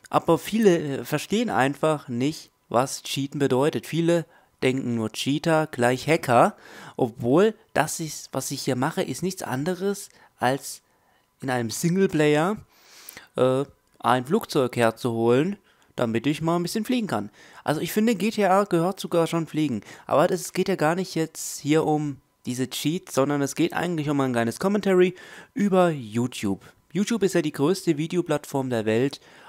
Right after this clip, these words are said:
und es gibt in meinen Augen ja, äh, verschiedene Typen von, ja, Konsumenten.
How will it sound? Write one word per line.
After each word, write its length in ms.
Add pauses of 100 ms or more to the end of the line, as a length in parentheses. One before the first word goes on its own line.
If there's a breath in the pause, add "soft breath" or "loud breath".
und 220
es 100
gibt 240
in 140
meinen 500
Augen 500
ja, 440 (480 soft breath)
äh, 340 (240)
verschiedene 600
Typen 440
von, 440 (360)
ja, 300 (220)
Konsumenten. 800